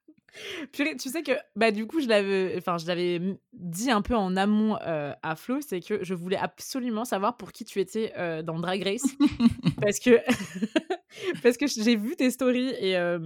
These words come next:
Speaker 1: moi,
Speaker 2: Ouais.
Speaker 1: j'en ai pas posté, mais j'étais aussi devant mon écran. Du coup, heu, je me dois de poser la question, même si ça n'a aucun rapport avec les livres. Heu, tu étais pour qui dans Drag
Speaker 2: Alors,
Speaker 1: Race France ?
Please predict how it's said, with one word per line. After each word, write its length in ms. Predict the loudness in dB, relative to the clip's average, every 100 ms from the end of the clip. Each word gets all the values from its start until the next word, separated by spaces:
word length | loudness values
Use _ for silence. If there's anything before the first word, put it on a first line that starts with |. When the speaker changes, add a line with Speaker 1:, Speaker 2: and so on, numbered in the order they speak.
| -6
Speaker 1:
moi, 140 | -4
Speaker 2:
Ouais. 40 | -4
Speaker 1:
j'en 60 | -4
ai 40 |
pas 100 | -4
posté, 320 | -2 -4 -2 -2
mais 140 | 0
j'étais 280 | -2 -4 -4
aussi 260 | -4 -4 -4
devant 280 | -2 -4
mon 80 | -6
écran. 320 | -8 -8 -14 -14
Du 160 | -14 -16
coup, 220 | -8 -6
heu, 60 | -4
je 100 | -4
me 140 | -4
dois 180 | -2 -2
de 40 |
poser 220 | -2 -2
la 120 | -2 -2
question, 200 | -4 -4
même 80 | -6
si 80 |
ça 100 | -6
n'a 160 | -4 -6 _ -2
aucun 420 | -2 0 -2 -4
rapport 400 | 0 2 4 2
avec 260 | 2 0 -4
les 80 |
livres. 260 | -4 -4 -6 -10 _ _ _ -6
Heu, 160 | -6
tu 140 | -6 -10
étais 120 | -8
pour 200 | -8 -10
qui 300 | -6 -4 -4 _
dans 220 | -6 -2 0
Drag 180 | 2
Speaker 2:
Alors, 60 | 0
Speaker 1:
Race 120 | -2 -8
France ? 300 | -12 -12